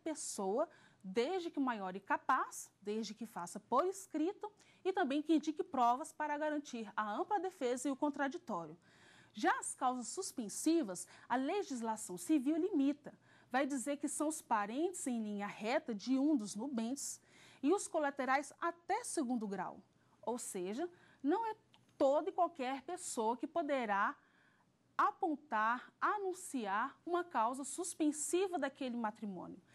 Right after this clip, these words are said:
Essas pessoas têm um rolzinho limitado dentro da nossa legislação civil, no artigo mil quinhentos e vinte e quatro. Ou seja, quem é que vai poder, então, indicar uma causa suspensiva? Serão os parentes em linha reta e os parentes em linha colateral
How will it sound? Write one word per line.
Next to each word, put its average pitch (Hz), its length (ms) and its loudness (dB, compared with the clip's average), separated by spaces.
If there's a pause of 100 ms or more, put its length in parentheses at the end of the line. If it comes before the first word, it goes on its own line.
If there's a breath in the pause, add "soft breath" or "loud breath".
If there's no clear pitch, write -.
(440 loud breath)
Essas 226 300 -2
pessoas 214 480 -2
têm 262 140 -2
um 262 80 2
rolzinho 220 640 0 (400 soft breath)
limitado 269 720 2
dentro 247 260 -2
da 320 60 2
nossa 277 240 -2
legislação 254 460 -2
civil, 302 440 0
no 320 80 4
artigo 302 320 0
mil 302 220 6
quinhentos 285 320 -2
e 285 60 2
vinte 311 180 2
e - 40 -12
quatro. - 400 -2 (460 soft breath)
Ou 240 120 0
seja, 233 460 -2
quem 330 220 4
é 415 60 0
que 415 80 -4
vai 403 100 4
poder, 302 320 -2
então, 269 320 0
indicar 294 300 2
uma 370 120 0
causa 285 240 -2
suspensiva? 202 840 -6 (420 loud breath)
Serão 214 220 -2
os 214 120 -4
parentes 208 440 -2
em 349 80 6
linha 320 220 2
reta 247 420 -2 (300 soft breath)
e 254 80 2
os 226 100 0 (160)
parentes 240 400 0
em 196 140 -8
linha 269 200 0
colateral 349 720 2